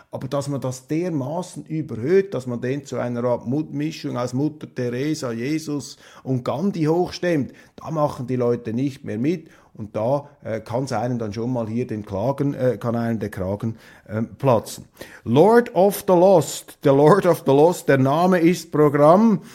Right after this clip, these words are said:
eine skurrile Sadomaso-Latex-Metal-Band. Ähm, Deutschland hat den letzten Platz beim Eurovision Song Contest, äh, belegt für mich.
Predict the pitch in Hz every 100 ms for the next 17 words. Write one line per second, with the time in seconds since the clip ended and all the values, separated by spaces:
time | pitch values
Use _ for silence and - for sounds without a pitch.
0 | - - 139 151 151 - 143 143 147 185
1 | 208 196 185 170 135 - 156 160 180 170
2 | 147 151 175 170 151 147 180 - 170 160
3 | - - 143 190 - 165 127 147 202 208
4 | 165 156 160 151 147 147 110 127 156 180
5 | - 147 165 147 139 135 147 160 - 120
6 | 135 151 - 131 131 139 131 143 123 120
7 | - 143 180 160 165 156 156 156 156 -
8 | 135 135 127 127 151 170 147 143 196 -